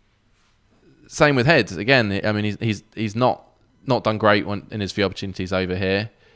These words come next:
He plays in a certain style which, you know, could come off, but could also easily not come off. So I, I think, I, th-, I, I was just thinking, is it the best side since two thousand and five? That sounds a big statement, but I can't think of a,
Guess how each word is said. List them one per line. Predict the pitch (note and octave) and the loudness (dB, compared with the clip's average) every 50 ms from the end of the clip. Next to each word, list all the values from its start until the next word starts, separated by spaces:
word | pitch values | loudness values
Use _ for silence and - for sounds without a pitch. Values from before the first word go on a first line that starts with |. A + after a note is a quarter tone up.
| _ _ | _ _
He | - A2 | -12 -8
plays | G2 A2 A2+ G#2+ G#2+ F#2+ | 0 2 4 4 4 2
in | G2+ F#2+ | 0 -2
a | F#2+ | -2
certain | - A2 G#2 F2+ F#2 | 0 0 0 0 -2
style | F#2+ - A2 G2+ G2 G2 | -2 2 4 4 4 4
which, | G2 F#2+ - - - | 2 -2 -4 -4 -4
you | G#2 | -4
know, | G2 F#2+ | -4 -4
could | F#2 - - A#2 G#2 | -4 -2 -2 -4 -2
come | - A#2 G#2 G#2+ | -2 -2 -2 0
off, | G#2 F#2+ - - | -2 -4 -4 -8
but | F#2 F#2 | -8 -6
could | - G2+ G#2 | -4 -4 -4
also | G2+ G2+ - G2 F#2+ F#2+ | -4 -2 0 0 0 0
easily | F#2 A2+ G#2 G2 G#2 | 0 -2 -2 -2 -2
not | G#2 B2 A#2 - - | -2 -2 -2 -4 -6
come | - G#2 F#2 | -8 -8 -8
off. | E2+ - - | -8 -2 2
So | A#2+ | 4
I, | A#2 G2+ A#2+ | 4 6 4
I | |
think, | B2+ - E3 D3+ - - - - - - - - - - - - - - - - - - - _ _ _ _ _ _ _ _ _ _ _ _ _ - | 2 2 0 -2 -4 -8 -16 -20 -20 -20 -20 -20 -20 -20 -20 -20 -20 -20 -20 -20 -20 -20 -20 _ _ _ _ _ _ _ _ _ _ _ _ _ -10
I, | A#2 B2+ | -10 -8
th-, | - B2 A#2 | -6 -4 -4
I, | B2 C3+ - - - | -4 -4 -4 -4 -2
I | B2+ | 0
was | C3+ C3 | 0 2
just | - C#3+ C3+ | 2 0 0
thinking, | - F3 D3 B2+ | 0 0 0 0
is | A2 - D3 D3 | 0 0 0 -2
it | D#3+ - | -2 -2
the | D#3 | -2
best | E3+ D#3+ D#3 - | -2 -2 -2 -2
side | E3+ D#3+ D3 | -2 -4 -4
since | - D3+ C#3+ - - | -4 -6 -8 -8 -10
two | - - - D#3 | -12 -6 -2 0
thousand | D3+ D3 D3 | 0 2 0
and | C#3+ | 2
five? | - E3 E3+ F3+ | 2 2 2 2
That | E3+ C#3+ | 2 0
sounds | - F3 E3 B2+ | 0 0 2 2
a | A2+ | 2
big | G#2+ C3 C3 | 2 0 0
statement, | - - D#3+ D3 A#2+ G2 F#2 F#2 | 2 4 4 4 4 2 0 0
but | F#2+ D#2 | 0 0
I | |
can't | G#2 - C#3+ B2 F2 - | 0 0 -2 -4 -2 -4
think | - A2+ G2+ | -6 -6 -4
of | G2+ F#2 | -4 -4
a, | G2 F#2 | -4 -6